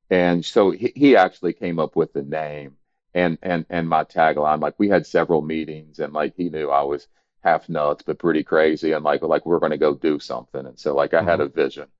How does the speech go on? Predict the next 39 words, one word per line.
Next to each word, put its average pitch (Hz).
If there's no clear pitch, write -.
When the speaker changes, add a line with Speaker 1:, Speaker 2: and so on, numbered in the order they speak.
Speaker 2:
And 120
you're 143
Speaker 1:
And 160
so -
Speaker 2:
funding 135
this, 90
though. 87
You're 123
paying 135
Speaker 1:
Oh, 156
Speaker 2:
him 156
Speaker 1:
I'm 202
Speaker 2:
as 185
you're 139
an 120
Speaker 1:
funding 101
this. 87
Speaker 2:
employee. 95
Speaker 1:
Oh, 139
Speaker 2:
Yeah. 107
Speaker 1:
I, 131
I've, 113
yeah, 110
I, 101
like, 107
this 143
is 135
one 117
hundred 107
percent 98
out 98
of 95
pocket, 95
but 90
yet, 90
I 82
Speaker 2:
Yep. 87
Speaker 1:
mean, 82
um, 85